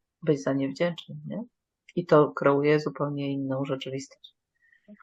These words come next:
I to samo jest z ziemią. Bardzo dużo ludzi chodzi i mówi: "Dobra, co, to co ja mam zrobić? Segregować śmieci, robić to, robić tamto, bo to jest takie, nie, że tą ziemię trzeba uratować, w ogóle co ja mam, jaką akcję, jaką akcję mam wykonywać?" Nie.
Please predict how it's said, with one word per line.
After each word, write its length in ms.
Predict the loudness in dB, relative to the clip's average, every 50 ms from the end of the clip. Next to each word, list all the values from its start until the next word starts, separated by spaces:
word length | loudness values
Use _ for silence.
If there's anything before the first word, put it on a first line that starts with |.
| -20 -20 _ _ _ _
I 80 | 4 6
to 120 | 8 8
samo 260 | 8 8 6 4 6 6
jest 200 | 6 4 4 4
z 20 |
ziemią. 320 | 6 6 6 6 6 4
Bardzo 240 | 4 4 2 2 -2
dużo 240 | -8 -8 -6 -4 -2
ludzi 260 | -2 -2 -2 -4 -6
chodzi 320 | -2 -2 -2 -2 -2 -4 -4
i 60 | -4
mówi: 280 | -2 -2 -2 -4 -2
"Dobra, 300 | 0 0 0 2 0 -2
co, 280 | -2 -2 -2 -4 -4 -4 _ _ _ _ _ _ _ _ 2
to 80 | 2
co 140 | 4 6 6
ja 100 | 6 6
mam 160 | 6 4 4
zrobić? 360 | 6 6 8 8 6 4 0 -2
Segregować 580 | -2 -2 0 0 2 2 4 4 4 2 0
śmieci, 360 | 0 0 0 2 2 4 4
robić 320 | 4 4 2 0 -4 0 6
to, 120 | 8 8
robić 300 | 8 8 6 0 -4 0
tamto, 320 | 2 2 4 4 4 2 2
bo 100 | 0 0
to 100 | 0 -2
jest 140 | 0 0
takie, 260 | -2 -2 0 -2 0 4
nie, 160 | 4 4 6
że 240 | 6 4 4 4 4
tą 180 | 4 4 6
ziemię 280 | 8 8 8 10 8 6
trzeba 200 | 6 6 6 8
uratować, 540 | 10 8 8 8 8 6 8 8 6 6 4
w 40 | 0
ogóle 240 | 2 4 4 4 2
co 120 | 2 0
ja 80 | 2 4
mam, 200 | 4 2 2 0 _ _ _ _ _
jaką 280 | 4 4 6 6 8 8
akcję, 340 | 8 8 6 4 4 4 4
jaką 280 | 4 4 2 2 0
akcję 260 | 0 0 -2 -2 0
mam 120 | 0 0 0
wykonywać?" 600 | 0 0 0 2 2 2 0 -2 -4 -6 -8 -6
Nie. 300 | -4 -2 -2 -2 -4